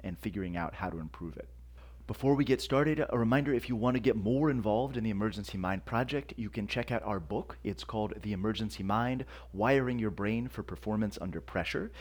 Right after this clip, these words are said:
and it's available on Amazon and actually essentially anywhere. Um, if you already have a copy, please consider leaving a review. That's a huge help for us. Uh, you can also connect to our newsletter. It's called Knowledge Under Pressure, and you can find it at emergency mind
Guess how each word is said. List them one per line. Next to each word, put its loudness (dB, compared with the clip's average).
and -2
it's -6
available 2
on 2
Amazon 0
and 0
actually -2
essentially -4
anywhere. -2
Um, 0
if -4
you 4
already 6
have 2
a -2
copy, -2
please -4
consider -4
leaving -2
a -2
review. -2
That's -2
a -8
huge -4
help -2
for -4
us. -6
Uh, 4
you -2
can -2
also 2
connect -2
to -2
our 0
newsletter. 0
It's -6
called -2
Knowledge 0
Under -4
Pressure, -4
and 0
you -4
can -4
find -2
it 0
at -2
emergency -4
mind 0